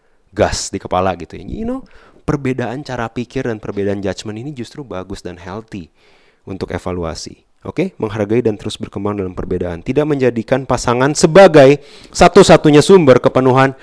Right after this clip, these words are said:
emosional. Sok yang mau foto. Tidak <laughs> menjadikan pasangan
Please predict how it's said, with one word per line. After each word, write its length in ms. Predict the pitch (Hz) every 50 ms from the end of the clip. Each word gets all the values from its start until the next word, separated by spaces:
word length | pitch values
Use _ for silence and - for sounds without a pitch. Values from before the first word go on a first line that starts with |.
| - - - -
emosional. 640 | - 107 110 110 101 - 110 101 98 85 82 - - - - -
Sok 560 | - - 101 98 - - - - 101 92 -
yang 160 | 98 92 87 90
mau 240 | 90 87 87 87 - _ - - -
foto. 480 | - - - 85 - - 80 - - - - - - - - - - -
Tidak 400 | - 131 123 120 117 - - 185 139
<laughs> 40 |
menjadikan 640 | 127 117 113 110 110 104 110 107 - 110 117 131 -
pasangan 400 | 120 107 - - 101 95 98 107